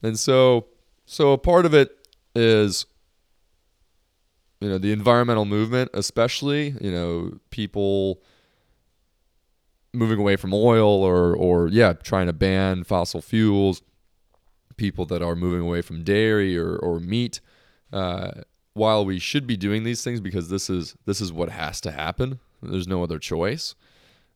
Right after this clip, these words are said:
uh, we should also be taking care of the people that will be affected by this, right?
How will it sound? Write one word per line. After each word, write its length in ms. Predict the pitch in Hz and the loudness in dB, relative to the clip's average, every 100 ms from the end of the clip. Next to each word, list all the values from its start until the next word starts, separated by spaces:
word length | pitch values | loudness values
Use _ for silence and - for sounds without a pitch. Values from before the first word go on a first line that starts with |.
| _ | _
uh, 360 | 101 95 87 87 | -4 -2 -2 -4
we 140 | 101 | -6
should 200 | 101 110 | -6 -4
also 340 | 101 110 - 131 | -4 -4 -6 -8
be 600 | 120 95 90 87 87 110 _ _ _ _ _ _ - _ | -6 -4 -4 -6 -10 -16 _ _ _ _ _ _ -20 _
taking 380 | - 117 110 95 | -4 -4 -2 -6
care 320 | - 104 120 | -6 -2 0
of 320 | 117 90 80 - | 0 -2 -4 -10
the 80 | 90 | -8
people 320 | - 98 98 | -6 -6 -4
that 100 | 95 | -4
will 120 | 92 | -4
be 140 | 87 | -6
affected 440 | 85 - - - 82 | -10 -10 -12 -10 -12
by 160 | 65 | -14
this, 240 | 50 - - | -14 -14 -4
right? 260 | 85 139 | -2 -2